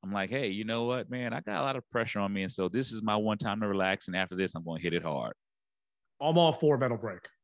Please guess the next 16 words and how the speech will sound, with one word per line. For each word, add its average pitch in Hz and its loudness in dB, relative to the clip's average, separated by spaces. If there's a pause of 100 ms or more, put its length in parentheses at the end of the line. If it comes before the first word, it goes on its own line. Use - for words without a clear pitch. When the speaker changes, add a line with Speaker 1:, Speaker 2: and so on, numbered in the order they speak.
(160)
Speaker 2:
I, 135 8
I 139 6
need 143 4
one 131 2
now 113 4 (160)
from 107 -6
this 101 -4
Speaker 1:
Mm-hmm. 90 0
Speaker 2:
team. 90 -6 (380)
I 120 6
Speaker 1:
Mm-hmm. 120 8
Speaker 2:
am 110 0 (580)
unbelievably 143 6
frustrated 156 0
with 151 0
them 160 2